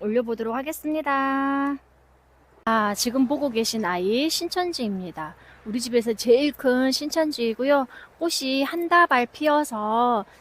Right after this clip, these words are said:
지금 제일 예쁜 아이 먼저 영상 올려드려요. 그럼 지금부터 작은 소품 신천지 보여드릴게요. 보고 계신 신천지 만 원짜리이고요. 사이즈는 얘 대략 한 구 센치,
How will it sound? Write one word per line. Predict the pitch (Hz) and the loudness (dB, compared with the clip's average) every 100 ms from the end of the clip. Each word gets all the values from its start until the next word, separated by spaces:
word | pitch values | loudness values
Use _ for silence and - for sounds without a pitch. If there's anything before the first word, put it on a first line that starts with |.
| - | -20
지금 | - 202 196 196 196 202 | -16 -12 -6 -4 -2 -4
제일 | - 254 262 220 | 0 2 2 2
예쁜 | 359 - 254 | -2 -2 0
아이 | 185 190 | 0 0
먼저 | 190 190 190 202 208 208 | -4 -6 -4 -2 0 0
영상 | 190 202 220 | -2 -6 -6
올려드려요. | 190 208 214 208 208 196 208 254 294 | -6 -6 -6 -6 -6 -4 -2 -2 -4
그럼 | 220 202 202 220 233 190 - - | -4 -4 0 0 -2 -4 -18 -20
지금부터 | - 208 220 214 - 208 202 | -12 -6 -6 -6 -8 -4 -4
작은 | 202 - 214 262 240 269 | -4 -4 -2 0 0 0
소품 | 311 349 - 247 | -2 -6 -8 -6
신천지 | 220 262 254 269 254 220 220 220 | -6 -6 -6 -6 -6 -4 -6 -2
보여드릴게요. | 220 240 214 240 - 269 254 254 269 269 269 269 - 302 | -4 -4 -6 -10 -2 0 0 -2 -2 -2 -4 -8 -8 -4
보고 | 330 330 | -2 0
계신 | 277 269 - 262 | 2 2 2 0
신천지 | 269 311 302 320 311 247 247 247 | -2 -2 -2 -2 -2 -2 0 0
만 | 208 208 | 0 0
원짜리이고요. | 247 240 214 190 185 180 185 190 | 0 -2 -2 -6 -6 -6 -4 -6
사이즈는 | 202 277 302 285 233 214 | -2 2 2 0 -4 -4
얘 | 185 | -8
대략 | - 220 196 196 | -6 -6 -6 -6
한 | 214 | -8
구 | 220 214 | -10 -8
센치, | - 294 - - 226 226 226 | -2 -2 -2 -2 0 0 0